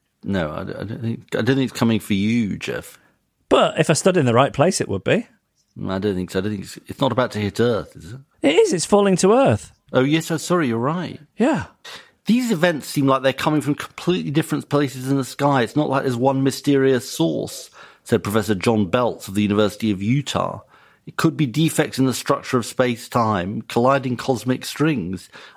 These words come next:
Speaker 1: I mean, I'm just spitballing crazy ideas that people are coming up with, but there's not a conventional explanation.
Speaker 2: Is that you said that, or Professor John?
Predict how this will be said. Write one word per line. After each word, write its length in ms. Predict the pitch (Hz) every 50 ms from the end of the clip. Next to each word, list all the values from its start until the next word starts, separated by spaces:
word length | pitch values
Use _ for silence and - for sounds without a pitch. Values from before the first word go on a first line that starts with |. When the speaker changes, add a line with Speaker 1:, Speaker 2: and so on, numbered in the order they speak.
| _ _
Speaker 1:
I 60 | -
mean, 140 | 113 135 131
I'm 120 | 131 127 123
just 300 | - 180 160 - - -
spitballing 540 | 151 165 - - 117 107 117 117 110 101
crazy 360 | - - 127 123 120 104 117 120
ideas 380 | 113 113 107 127 131 127 107
that 100 | 104 104
people 240 | - 123 113 - 113
are 40 | 104
coming 280 | - - 117 120 120
up 140 | 123 123 -
with, 160 | 107 98 87
but 100 | - 104
there's 140 | 107 110 101
not 140 | 113 117 -
a 100 | - -
conventional 440 | - 113 107 120 120 - - 117 117
explanation. 800 | 120 - - - 117 113 120 127 151 156 - - - - - - - _ _ _
Speaker 2:
Is 120 | - 147 143
that 160 | 190 196 196
you 240 | 180 208 233 214 180
said 260 | - - - 131 127
that, 160 | 131 120 120
or 140 | 117 117 117
Professor 380 | - 127 - 135 120 - 123 104
John? 340 | - 147 139 123 110 90